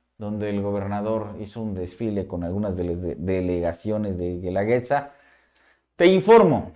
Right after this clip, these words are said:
porque mucha gente dice, "¿Cómo? ¿Cuándo? ¿Dónde? ¿Qué va a suceder?". Esto es lo que nos dijeron. Del doce al veintiséis de julio, doce al veintiséis de este mes,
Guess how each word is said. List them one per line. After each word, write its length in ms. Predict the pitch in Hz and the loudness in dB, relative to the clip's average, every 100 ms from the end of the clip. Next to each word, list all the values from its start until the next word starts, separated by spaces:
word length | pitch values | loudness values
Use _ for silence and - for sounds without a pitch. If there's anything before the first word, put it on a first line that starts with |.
| _ - | _ -4
porque 200 | 131 175 | 0 2
mucha 180 | 202 | 4
gente 180 | 190 202 | 4 4
dice, 240 | 202 180 170 | 2 0 0
"¿Cómo? 360 | 220 214 170 | 2 2 2
¿Cuándo? 340 | 196 220 202 160 | 0 0 0 0
¿Dónde? 320 | 220 202 170 | 2 0 0
¿Qué 100 | 196 | 0
va 100 | 196 | -2
a 20 | |
suceder?". 600 | 175 165 180 202 160 - | -2 -2 2 2 0 -6
Esto 320 | - 202 208 196 | 0 2 2 2
es 60 | |
lo 100 | 175 | 2
que 80 | 151 | 0
nos 160 | 135 117 | 0 0
dijeron. 400 | 120 120 113 - | 0 0 -2 -2
Del 380 | 127 165 165 165 | 4 4 6 6
doce 540 | 240 233 131 113 117 _ _ _ - | 4 4 -6 -6 -10 _ _ _ 0
al 240 | 131 127 | 2 2
veintiséis 720 | 135 135 - 131 - 190 175 | 2 2 -2 -6 0 0 0
de 120 | 147 | -2
julio, 420 | 110 123 107 104 104 - _ _ _ - | -2 0 0 -2 -6 -18 _ _ _ -4
doce 500 | 123 214 208 - 104 | 4 4 4 0 -2
al 120 | 98 | 0
veintiséis 580 | 110 110 117 147 135 98 | 0 -2 -4 -2 -2 0
de 160 | 135 | 0
este 300 | 185 - 87 | -2 -6 -10
mes, 340 | 78 73 110 | -10 -12 -16